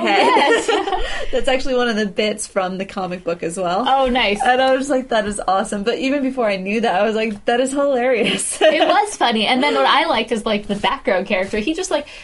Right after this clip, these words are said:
Speaker 1: the pet shop owner just, like, comes out with
Speaker 2: He's
Speaker 1: a
Speaker 2: like,
Speaker 1: net.
Speaker 2: net. He's, like,
Speaker 1: And he
Speaker 2: trying to
Speaker 1: just
Speaker 2: find him.
Speaker 1: whoop, and it just catches him, like, no big deal. <laughs> I mean, if I were a bird and I finally had freedom, I'd be flying away.
Speaker 2: Freedom. Horrible, horrible freedom.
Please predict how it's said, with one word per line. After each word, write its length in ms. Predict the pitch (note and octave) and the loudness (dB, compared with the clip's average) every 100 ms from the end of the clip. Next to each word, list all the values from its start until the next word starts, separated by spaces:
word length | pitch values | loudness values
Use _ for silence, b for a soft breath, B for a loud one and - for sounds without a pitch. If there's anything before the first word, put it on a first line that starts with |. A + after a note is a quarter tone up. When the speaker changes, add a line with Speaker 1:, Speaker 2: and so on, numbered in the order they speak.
| - | -8
Speaker 1:
the 80 | G#3+ | -4
pet 220 | G#3+ - | -2 -2
shop 240 | - A3+ | 0 0
owner 180 | A3 G3 | 2 2
just, 140 | G#3+ - | 0 -2
like, 160 | - | -4
comes 260 | - D4+ E4 | -2 -2 0
out 140 | F4+ | 2
with 100 | D4+ | 4
Speaker 2:
He's 120 | D4 B3 | 4 4
Speaker 1:
a 20 | |
Speaker 2:
like, 100 | - | 4
Speaker 1:
net. 320 | C#4 E4 - | 4 4 4
Speaker 2:
net. 260 | D4 D#4 D4 | 4 4 2
He's, 160 | D#4+ | 2
like, 100 | C#4+ | 2
Speaker 1:
And 100 | C4+ | 2
he 60 | F4 | 2
Speaker 2:
trying 80 | D#4+ | 2
to 60 | |
Speaker 1:
just 100 | D#4 | 0
Speaker 2:
find 260 | - C4+ C#4+ | 2 2 2
him. 120 | C4+ | 2
Speaker 1:
whoop, 160 | A4+ - | 4 4
and 360 | E4 D#4+ E4 | 2 2 0
it 120 | E4 E4 | 0 -4
just 160 | F#4 | -6
catches 340 | - F#4+ F#4 C#4+ | -2 -2 -2 -2
him, 200 | C4+ A#3 | 0 0
like, 200 | A#3 - | -2 0
no 100 | B3+ | 0
big 220 | B3 G#3+ | 2 0
deal. 260 | G#3 F#3 - | 0 0 2
<laughs> 80 | - - G4+ - B4 - G#4 D#4+ B B B - | 0 0 -2 0 0 0 -2 -6 B B B -4
I 100 | D4+ | 0
mean, 160 | C4+ | 2
if 200 | B3 A#3 | 2 0
I 160 | B3+ E4+ | 0 0
were 100 | E4+ | 0
a 60 | F#3+ | -2
bird 320 | G3 E3+ E3+ | -2 -2 0
and 100 | G3+ | 0
I 100 | G3+ | 0
finally 360 | - G#3 F#3 F3+ | 0 0 0 -2
had 180 | C4+ G3+ | -4 -4
freedom, 540 | F3+ F#3 F3 G3+ G#3+ - | -8 -4 -2 -2 -4 -2
I'd 340 | B4 C#5+ A#4 F#4+ | 2 2 2 0
be 80 | |
flying 380 | C#4+ F4+ C4 B3+ | -2 2 2 2
away. 420 | G#3 G#3 C5+ C4 - _ | 0 0 -2 -4 -8 _
Speaker 2:
Freedom. 600 | G4+ F#4 F4+ D#4+ D#4+ E4 | 0 2 4 2 -2 -2
Horrible, 500 | D4+ F4 E4 D#4 D4+ | 2 4 4 0 -2
horrible 400 | D4+ F4 D#4 D4+ | 0 2 2 2
freedom. 640 | D4+ D#4+ D#4 D4 C#4+ C4+ | 2 2 2 0 -2 -4